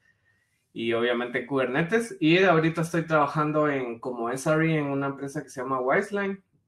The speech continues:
Em, y estamos trabajando, pues, para clientes de afuera. Y actualmente he estado trabajando bastante lo que es, em, DataOps,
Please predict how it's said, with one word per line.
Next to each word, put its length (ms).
Em, 500
y 160
estamos 340
trabajando, 340
pues, 180
para 280
clientes 440
de 100
afuera. 420
Y 220
actualmente 720
he 40
estado 440
trabajando 580
bastante 720
lo 220
que 140
es, 220
em, 720
DataOps, 760